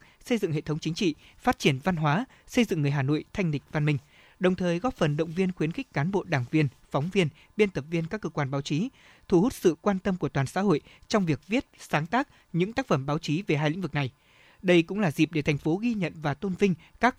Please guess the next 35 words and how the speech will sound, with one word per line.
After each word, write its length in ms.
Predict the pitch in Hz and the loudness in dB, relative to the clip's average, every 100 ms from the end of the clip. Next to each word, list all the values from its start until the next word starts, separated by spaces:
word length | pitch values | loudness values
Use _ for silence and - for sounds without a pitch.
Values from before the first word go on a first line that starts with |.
| - | -2
phóng 180 | 143 180 | -2 2
viên, 200 | 185 151 - | 2 0 -4
nhà 140 | 147 139 | -4 -2
báo, 300 | 139 190 - _ - | -2 -4 -6 _ -8
các 100 | 226 | -4
cơ 80 | 175 | 0
quan 180 | 151 | 0
báo 100 | 139 | -2
chí 260 | 143 151 240 - _ - | -2 -2 -2 -6 _ -2
đã 80 | |
có 100 | 175 | 0
nhiều 220 | 214 165 147 | 4 4 4
đóng 160 | 151 | 0
góp 220 | 226 277 | -2 -4
trong 140 | - 190 | -4 -4
hoạt 160 | 139 | -4
động 140 | 151 147 - | -4 -6 -4
tuyên 160 | 226 | -4
truyền 220 | 190 160 135 - _ | 0 0 0 -4 _
về 140 | 156 151 | 0 0
công 180 | 175 170 | 0 -4
tác 160 | 226 | -6
xây 160 | - 170 | -2 -2
dựng 140 | 156 | -2
Đảng 160 | 156 127 - _ - | -2 -4 -8 _ 0
và 160 | 156 | 0
phát 180 | - - | 0 -4
triển 160 | 165 135 | -4 -2
văn 160 | 147 | -4
hóa 260 | 139 135 185 | -2 -4 -4
của 120 | 165 | -6
thủ 120 | 143 | -4
đô 80 | 143 | -4
Hà 120 | 143 | -4
Nội. 220 | 131 151 | -2 -4